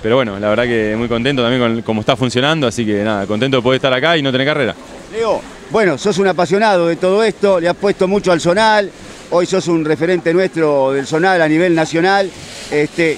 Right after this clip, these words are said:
Speaker 2: ¿cómo estás viviendo toda esta etapa?
Speaker 1: Y la verdad que es un gusto, eh, bueno, estar con él, de hecho hemos aprendido mucho, eh, de la, del año pasado que arrancó a correr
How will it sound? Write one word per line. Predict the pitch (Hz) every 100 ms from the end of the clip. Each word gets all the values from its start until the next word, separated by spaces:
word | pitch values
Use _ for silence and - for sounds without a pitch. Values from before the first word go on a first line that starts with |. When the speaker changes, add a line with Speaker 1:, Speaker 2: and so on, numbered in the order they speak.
| -
Speaker 2:
¿cómo | - 202
estás | 196 185
viviendo | 180 190 170
toda | 170
esta | 165 160
etapa? | 165 151 117 101 - - - - - - - -
Speaker 1:
Y | 196
la | 165
verdad | 160 190
que |
es | 160
un | 165
gusto, | 175 - 135 120 113
eh, | 110 104
bueno, | 104 113
estar | 95 - 101 120 117
con | 117
él, | 139 151 139 120 117
de | 107
hecho | 113 117 110 110
hemos | 117 110
aprendido | 110 107 117 117
mucho, | 131 131 135 117 113 107 90 - - - -
eh, |
de | 107 107 98
la, | 98
del | 110 113
año | 123 113
pasado | 123 131
que | 117
arrancó | 104 117
a |
correr | 113 117 143 175